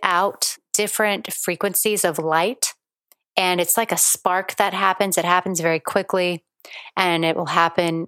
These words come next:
sometimes just once or multiple times in a row. Um, I've seen chakras expand, contract as the client is sleeping. And I see these changes happen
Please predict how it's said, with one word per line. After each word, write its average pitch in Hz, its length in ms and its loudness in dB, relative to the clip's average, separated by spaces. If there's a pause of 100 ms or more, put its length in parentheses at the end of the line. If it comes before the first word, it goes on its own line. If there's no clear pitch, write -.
sometimes 208 500 0
just 160 180 0
once 170 380 2
or 165 80 2
multiple 165 440 0
times 170 320 0
in 165 100 0
a 160 60 0
row. 165 380 2 (720)
Um, 170 440 2
I've 196 180 0
seen 196 560 0
chakras 165 1040 0 (180)
expand, 220 640 0
contract 175 640 0 (160)
as 196 220 -2
the 175 280 2
client 175 560 0
is 165 120 0
sleeping. 220 760 -2 (420)
And 185 340 4
I 214 140 2
see 254 240 0
these 214 260 0
changes 170 440 0
happen 160 580 0